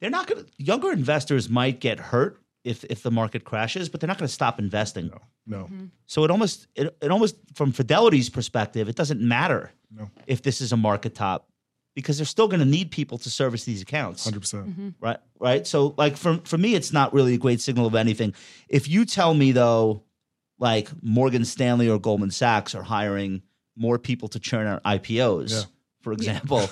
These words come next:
Speaker 1: <laughs> that would be different than we need
Speaker 2: Respects.
Speaker 1: more people to service accounts.
Speaker 3: Yeah, and they're hiring in tech. That's, that's an interesting space, and I think a lot of asset managers are focused on their digital asset capabilities. It's a good area to focus on.
Speaker 2: Yeah.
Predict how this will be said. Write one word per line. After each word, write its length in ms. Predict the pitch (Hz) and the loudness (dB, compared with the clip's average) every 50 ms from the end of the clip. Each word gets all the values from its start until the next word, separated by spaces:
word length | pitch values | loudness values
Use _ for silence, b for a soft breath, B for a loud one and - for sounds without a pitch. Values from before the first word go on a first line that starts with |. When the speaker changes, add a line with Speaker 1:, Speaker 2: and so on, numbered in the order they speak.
| - - - | -6 -14 -20
Speaker 1:
<laughs> 180 | - - - | -20 -4 0
that 140 | 151 147 160 | 2 4 6
would 140 | 160 165 156 | 6 6 6
be 140 | 160 165 135 | 4 2 2
different 440 | 160 156 151 151 143 123 117 110 110 | 2 2 4 4 4 2 2 2 2
than 260 | 120 113 113 113 110 110 117 | 2 2 2 2 2 2 4
we 100 | 120 120 | 4 6
need 160 | 120 120 117 | 4 4 2
Speaker 2:
Respects. 100 | - 131 | 2 2
Speaker 1:
more 120 | 127 117 - | 0 0 0
people 280 | - 113 110 - 101 92 | -2 -6 -6 -6 -6 -6
to 40 | |
service 280 | - 107 98 90 90 - | -4 -4 -4 -4 -6 -12
accounts. 420 | - - 98 85 82 82 - - - _ _ _ | -14 -12 -12 -10 -10 -10 -12 -14 -14 _ _ _
Speaker 3:
Yeah, 220 | 233 233 202 - - | -10 -8 -8 -6 -4
and 160 | 220 285 349 415 | -6 -6 -6 -8
they're 140 | 466 453 392 | -8 -8 -6
hiring 320 | 339 311 294 285 254 240 | -4 -4 -2 -2 -2 -2
in 160 | 214 196 185 180 | -4 -4 -6 -8
tech. 380 | - - 170 - - - - - | -8 -10 -10 -10 -12 -16 -10 -4
That's, 360 | 208 208 220 - - - - - _ _ | -4 -4 -4 -4 -8 -18 -20 -20 _ _
that's 200 | - 233 240 - | -10 -10 -8 -6
an 80 | 254 247 | -6 -6
interesting 440 | 233 233 214 220 208 - 196 190 | -6 -6 -6 -8 -10 -10 -10 -10
space, 440 | 180 - - 190 147 147 170 170 - | -10 -8 -6 -6 -6 -6 -8 -10 -10
and 180 | 185 180 180 180 | -8 -8 -6 -6
I 80 | 180 | -6
think 240 | 180 160 180 180 165 | -8 -8 -10 -10 -8
a 60 | 185 | -6
lot 180 | 180 196 190 190 | -4 -2 -2 -2
of 60 | 185 | -2
asset 260 | 190 180 180 - 180 | -2 -4 -4 -6 -10
managers 480 | 180 175 170 180 170 180 170 165 160 165 | -10 -10 -10 -10 -10 -10 -10 -10 -10 -12
are 80 | 175 - | -16 -14
focused 480 | - - 180 170 151 175 170 - - | -10 -8 -8 -8 -8 -10 -12 -12 -10
on 220 | - 175 175 175 170 | -8 -8 -6 -6 -6
their 240 | 165 165 165 160 b b b b b b b - | -8 -8 -10 -12 b b b b b b b -8
digital 340 | - 220 208 180 196 185 - | -6 -6 -4 -6 -6 -6 -4
asset 320 | 170 165 170 - - - | -4 -4 -4 -6 -12 -14
capabilities. 680 | - 190 175 190 175 190 185 190 196 202 220 226 214 - - | -12 -10 -10 -8 -6 -6 -4 -4 -4 -4 -4 -6 -6 -10 -14
It's 100 | - - | -14 -12
a 40 | 196 | -8
good 200 | - 208 202 180 | -6 -4 -4 -2
area 280 | 180 175 175 180 175 | -2 -4 -4 -6 -6
to 80 | 170 175 | -8 -8
focus 360 | - - 180 175 - 190 - | -8 -8 -8 -8 -8 -6 -4
on. 260 | 226 226 233 254 262 | -2 -2 0 0 -2
Speaker 2:
Yeah. 60 | 254 | -4